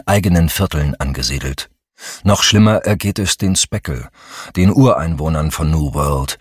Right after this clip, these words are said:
denn sie müssen den Siedlern als Sklaven dienen.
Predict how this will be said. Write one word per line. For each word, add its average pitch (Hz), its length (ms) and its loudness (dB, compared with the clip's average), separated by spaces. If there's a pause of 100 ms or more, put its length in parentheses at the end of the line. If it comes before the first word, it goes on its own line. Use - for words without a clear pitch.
(380)
denn 95 220 4
sie 98 160 2
müssen 101 260 4
den 85 200 2
Siedlern 85 580 2
als 85 280 0
Sklaven 82 500 -2
dienen. 57 480 -8